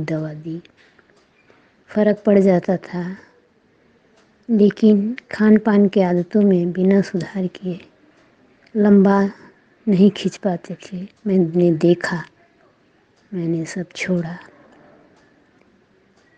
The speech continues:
और मैं जो अभी बताने जा रही हूँ,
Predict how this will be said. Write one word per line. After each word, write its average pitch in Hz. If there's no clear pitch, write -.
और 165
मैं 190
जो 185
अभी 170
बताने 180
जा 170
रही 165
हूँ, 180